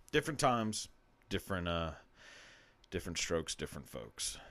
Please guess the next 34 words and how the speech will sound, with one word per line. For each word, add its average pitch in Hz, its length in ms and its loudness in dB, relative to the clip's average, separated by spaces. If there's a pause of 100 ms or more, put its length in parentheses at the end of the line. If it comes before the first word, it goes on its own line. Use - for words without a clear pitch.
(240)
So 101 380 8
Julian 135 360 6
Carlton, 120 600 8
so 110 120 2
she's 139 200 4
like, 82 160 0
"Oh, 92 160 4
okay, 82 240 2
I 82 100 2
don't 87 120 -2
give 58 100 -8
a - 20 -18
fuck. - 280 -4
Whatever 95 240 4
you 104 80 2
gotta 101 180 4
do, 104 240 4 (340)
get 92 140 -4
the 98 60 -2
damn 95 260 2
rugs 82 260 -2
clean." 64 280 -8 (640)
Julian 143 240 -2
Carlton 131 460 0 (720)
goes 123 280 6
out 101 280 4 (1160)
and 135 140 2
just 113 160 2
starts 110 400 4 (180)
nailing 127 600 4
all 127 140 6
the 123 100 2
windows 104 680 2
shut 76 400 0